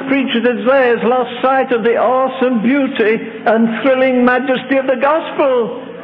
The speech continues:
Wesley says over and over and over in his wonderful, wonderful diaries, I looked at them the other day, John Wesley says, "I went to Wednesbury," or, "I went to Lancashire"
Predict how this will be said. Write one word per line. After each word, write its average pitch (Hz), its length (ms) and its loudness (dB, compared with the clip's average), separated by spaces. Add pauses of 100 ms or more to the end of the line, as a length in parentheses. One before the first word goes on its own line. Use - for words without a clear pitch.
(360)
Wesley 285 560 0
says 277 180 2
over 269 340 2
and 269 140 2
over 269 240 0
and 269 140 2
over 285 260 2
in 262 80 0
his 254 240 0
wonderful, 254 760 0 (460)
wonderful 233 580 0
diaries, 233 500 2
I 214 140 2
looked 247 240 0
at 240 80 0
them 254 100 0
the 247 100 2
other 247 240 2
day, 247 380 0 (920)
John 254 180 2
Wesley 254 420 0
says, 240 180 2
"I 233 120 2
went 240 300 0
to 226 60 0
Wednesbury," 214 920 0 (320)
or, 208 140 0
"I 233 160 2
went 254 280 0
to 254 140 2
Lancashire" 226 920 0